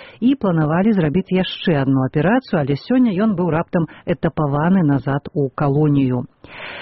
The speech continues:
Юрый Луцэнка адбывае чатырохгадовае пакаранне па абвінавачанні ў здзяйсненні шэрагу службовых злачынстваў.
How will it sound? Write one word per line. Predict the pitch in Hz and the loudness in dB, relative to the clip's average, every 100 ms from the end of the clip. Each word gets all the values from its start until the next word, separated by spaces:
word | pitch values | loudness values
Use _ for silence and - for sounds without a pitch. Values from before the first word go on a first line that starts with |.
| - - | -8 0
Юрый | 285 311 240 | 2 2 2
Луцэнка | 240 247 - 254 185 151 | 2 0 0 2 2 -2
адбывае | 135 156 160 180 | -2 0 2 0
чатырохгадовае | - 175 165 156 156 165 160 | -2 -2 0 0 0 0 0
пакаранне | - 156 160 151 185 226 240 226 | -2 -4 -2 0 2 2 2 0
па | - 220 | -2 -2
абвінавачанні | 190 156 147 165 - 202 185 165 | 0 0 2 0 0 2 2 0
ў | 170 185 | 0 0
здзяйсненні | 170 156 151 - 170 185 185 165 | 0 -2 -2 -2 0 2 2 0
шэрагу | - 160 151 143 | 0 0 2 0
службовых | 147 170 156 143 156 151 135 | -2 -2 -2 0 0 0 0
злачынстваў. | 160 - 240 214 - 139 127 | -2 0 2 0 0 -6 -6